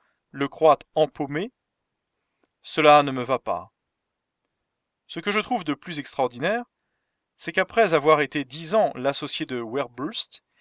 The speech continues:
il ne s'est jamais élevé de nuage entre eux. Ça n'arrive qu'entre gens très forts ou très faibles.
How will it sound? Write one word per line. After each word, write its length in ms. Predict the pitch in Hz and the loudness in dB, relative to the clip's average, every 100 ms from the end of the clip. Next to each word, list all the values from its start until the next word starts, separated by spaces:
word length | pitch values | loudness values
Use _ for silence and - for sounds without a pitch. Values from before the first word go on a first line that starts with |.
| _ _ _ | _ _ _
il 160 | - 180 | -6 -2
ne 100 | 254 | 0
s'est 220 | 240 269 | 2 2
jamais 420 | 175 175 185 226 160 | 4 4 6 2 2
élevé 340 | 147 131 139 | -2 0 -2
de 100 | 143 | 0
nuage 440 | 143 135 131 151 160 | -2 2 6 6 4
entre 300 | 143 - 104 | -2 -6 -16
eux. 80 | 80 _ _ _ _ _ _ _ _ _ _ _ _ _ _ _ _ _ _ _ _ _ _ _ | -18 _ _ _ _ _ _ _ _ _ _ _ _ _ _ _ _ _ _ _ _ _ _ _
Ça 160 | - 180 | -8 -2
n'arrive 280 | 185 220 - | 0 0 -2
qu'entre 360 | 202 196 - | -2 -2 -4
gens 240 | 190 208 202 | -2 -2 -2
très 180 | - | -4
forts 400 | 196 190 170 165 | -4 2 4 4
ou 60 | 165 | 0
très 180 | - 185 | -6 -6
faibles. 460 | - 208 151 113 | 0 0 0 -4